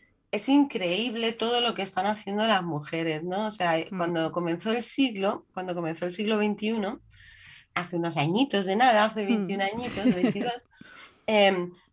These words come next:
Speaker 1: m-, mis socias y yo nos fuimos a la India a rodar este documental, Shakti, el poder de las mujeres,
Speaker 2: Ujú.
Speaker 1: y tuvimos la idea de hacer un, una serie de documentales, ¿no? Que queríamos llamarlo veintiuno, el siglo de las mujeres.
Speaker 2: Qué bonito.
Speaker 1: No consigo-, que,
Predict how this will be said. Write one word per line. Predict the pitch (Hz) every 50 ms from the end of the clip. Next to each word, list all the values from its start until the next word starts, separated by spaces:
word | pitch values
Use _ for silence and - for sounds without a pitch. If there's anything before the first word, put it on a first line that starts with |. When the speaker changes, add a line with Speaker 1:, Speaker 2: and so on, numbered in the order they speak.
| _ _
Speaker 1:
m-, | - 190 190 190 170 165 - -
mis | 185 185 185 175 170 165 160 160
socias | - - 202 202 - - 240 240 226
y | 233 226
yo | 240 247
nos | 247 240 -
fuimos | 214 196 226 226 -
a | 208
la | 185 160 170
India | 208 214 208 202 185
a | 180
rodar | 185 175 165 180 190 196
este | 202 - - 180
documental, | 175 180 175 185 196 208 202 - 233 233 226
Shakti, | - - 208 202 196 - - 202
el | 185 180
poder | 180 180 180 180
de | 185 180
las | 180 190 190
mujeres, | 190 190 190 - - 226 214 214 226 226 -
Speaker 2:
Ujú. | - 233 226 190 196 190 226 330 494 -
Speaker 1:
y | - 247 277 277 - _ _
tuvimos | - 214 214 214 220 240 240
la | 240 220 214
idea | 202 208 220 233
de | 226 220 196
hacer | 190 190 - - 196
un, | 214 226 220 202 - -
una | 208 208 202 208
serie | 208 - 214 214 220 226 226
de | 214 185
documentales, | 175 175 - - 165 165 160 156 170 165 - 165 160 156 156 160
¿no? | 180 202 214 214
Que | 220 202 -
queríamos | - 185 196 202 208 214 214
llamarlo | 190 180 175 180 180 175 170 165 175 160 156 156
veintiuno, | 165 175 185 185 175 - 208 226 220 196 170
el | 170
siglo | 175 - - 202 220 226
de | 214 202
las | 175 180 170
mujeres. | 170 151 147 - - 160 147 143 143 147 - _ - - - - - -
Speaker 2:
Qué | - 196 190
bonito. | 165 160
Speaker 1:
No | 208 226 214
consigo-, | 202 196 202 - 196 165 170 175 - - -
que, | - 180 175 -